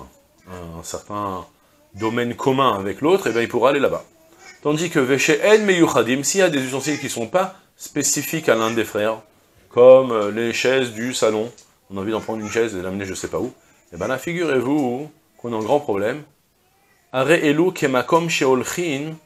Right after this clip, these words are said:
alors littéralement il y a écrit, ils seront définis comme le lieu ou le domaine où ils ont le droit de partir. En réalité, il faut faire le, le, le domaine commun à tous les frères. C'est-à-dire, si lui, il a fait le héros à l'est et l'autre, il a fait à l'ouest. Donc, celui qui a fait à l'est, il n'a pas le droit de partir à l'ouest.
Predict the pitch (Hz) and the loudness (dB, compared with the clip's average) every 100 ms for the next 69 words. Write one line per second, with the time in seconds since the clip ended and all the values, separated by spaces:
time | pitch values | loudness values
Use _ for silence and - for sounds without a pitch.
0 | _ _ - 90 139 151 139 143 165 165 | _ _ -8 -4 0 2 2 2 0 -2
1 | 120 117 110 92 117 127 - 135 123 165 | -4 -6 -8 -12 -8 -6 -2 0 0 -2
2 | 160 120 107 117 185 196 - _ _ _ | -4 -8 -8 -6 -6 -6 -18 _ _ _
3 | - 196 202 170 139 120 - 117 117 120 | 4 8 10 10 8 0 -4 -2 4 4
4 | 117 120 160 196 226 240 _ _ 95 95 | 4 2 6 6 6 -2 _ _ -10 -6
5 | 104 156 190 208 190 147 160 139 135 143 | 0 2 2 0 0 0 0 0 2 2
6 | 139 120 143 123 117 120 156 117 143 143 | 2 -2 -2 0 -2 -4 -6 -4 -2 -2
7 | 104 - - _ _ _ 113 113 95 85 | -2 -6 -16 _ _ _ -2 0 0 -6
8 | - _ _ _ 92 104 95 92 92 95 | -16 _ _ _ -8 -4 -2 -4 -6 0
9 | 139 156 143 117 - 147 139 147 190 196 | 2 4 0 0 2 2 6 4 4 -2
10 | 120 - 151 - 107 85 - _ _ _ | -6 -2 -2 0 -2 -2 -12 _ _ _
11 | 120 107 92 - 180 151 110 95 107 98 | -4 -2 -2 -4 -4 -4 -4 -6 -8 -8
12 | 101 104 98 95 - - 135 143 107 90 | -8 -6 -4 -4 -10 -12 -10 -10 -10 -16
13 | 98 107 123 - _ _ _ _ _ _ | -12 -12 -10 -14 _ _ _ _ _ _
14 | _ _ 107 95 - 160 160 127 113 131 | _ _ -14 -14 -6 -6 -4 -4 -2 -2
15 | - 90 147 160 131 131 113 - - | -4 -8 -4 -4 -6 -6 -6 -8 -16